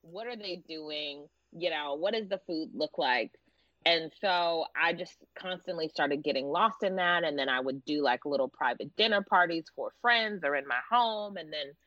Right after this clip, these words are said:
I moved out when I was fifteen. So I moved out super young. Um, and so then I started doing, I would either go home to have Sunday dinner with my mom. And when I didn't go home because I was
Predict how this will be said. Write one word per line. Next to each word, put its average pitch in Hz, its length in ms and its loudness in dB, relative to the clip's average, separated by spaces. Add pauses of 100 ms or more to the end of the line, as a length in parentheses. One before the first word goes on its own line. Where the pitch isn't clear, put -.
(280)
I 180 180 2
moved 185 280 -6
out 143 160 -2
when 143 100 -8
I 131 60 -8
was 127 160 -16
fifteen. 87 560 -20
So - 120 -10
I 156 60 -4
moved 170 200 -4
out - 180 -4
super 180 260 -4
young. 113 360 -2 (420)
Um, 143 540 2 (260)
and 147 600 -2 (260)
so 175 160 0
then 170 140 2
I 165 120 2
started 156 400 -4
doing, 151 440 -10 (160)
I 147 100 6
would 151 140 6
either 151 180 4
go 165 300 6
home 147 840 -2 (340)
to 170 80 -4
have 147 220 2
Sunday 143 260 -4
dinner 143 240 -4
with 135 140 -4
my 135 120 -6
mom. 139 260 0
And 135 80 -6
when 127 120 -4
I 117 180 -6
didn't 185 260 -4
go 131 120 0
home 131 220 -6
because 131 280 -6
I 127 80 4
was 127 180 -2